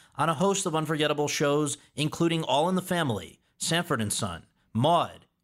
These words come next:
Good Times, The Jeffersons, One Day at a Time, and Mary Hartman, Mary Hartman. And who, even now, in two thousand nineteen, at the age of ninety-six, is continuing to do so on Netflix's reboot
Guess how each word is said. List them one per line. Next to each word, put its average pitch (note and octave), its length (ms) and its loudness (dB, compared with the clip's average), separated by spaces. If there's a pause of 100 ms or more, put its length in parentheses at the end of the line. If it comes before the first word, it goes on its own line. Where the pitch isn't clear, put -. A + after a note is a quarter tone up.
Good F3+ 240 0
Times, F2 420 -6
The B2 80 -2
Jeffersons, A2 840 -2
One D#3 260 0
Day E3 160 2
at D#3 80 0
a C#3+ 40 -2
Time, E3 460 -2 (240)
and G#2+ 180 0
Mary E3 260 2
Hartman, D3+ 360 -2
Mary C#3+ 220 0
Hartman. A#2+ 380 -4 (500)
And A2+ 160 -2
who, F#3+ 380 0 (280)
even F#3+ 240 0
now, E3+ 380 -2 (160)
in C3+ 160 -2
two G3+ 200 -2
thousand F#3 440 0
nineteen, F3+ 680 -2
at B2+ 140 -4
the C#3 180 -6
age F3+ 380 0
of A2 200 -4
ninety-six, E3 960 -2 (320)
is C#3+ 140 -2
continuing F#3 580 0
to B2+ 80 -4
do A#2+ 220 0
so C3+ 400 0 (200)
on D3+ 280 0
Netflix's D3 580 -2
reboot B2+ 440 0